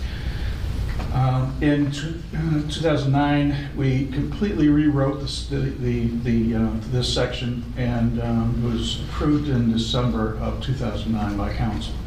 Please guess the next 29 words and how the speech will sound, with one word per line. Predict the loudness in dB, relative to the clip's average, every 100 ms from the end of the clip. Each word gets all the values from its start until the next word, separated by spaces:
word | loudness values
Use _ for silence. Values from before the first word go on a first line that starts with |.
| -6 -6 -4 -4 -2 -2 0 0
So | 0
it's | 0 2
not | 2 2 2
that | 2 4
old, | 2 2 -2
but | 2 0 0 -4
obviously | -2 0 0 0 2
a |
lot, | 2 2 0
a | -2
lot | -2
of | -2
changes | 0 2 2 2
are | 2
happening, | 0 2 0 0 0 -2
if | -2
you | 0
will, | 2 0 -2 -4 0
in | 2 2
the, | 2 2 0 0
uh, | 0 0 0
in | 2 2
the | 2
world | 2 2 0 -2 -2
of | -2 -2 -4 -8 -8 -6
home | 0 0 2
occupation, | 0 -2 -2 0 0 2 0 0 -4 -6 -4 -4 -4 -4 0
uh, | 0 2 2
where | 2 2 0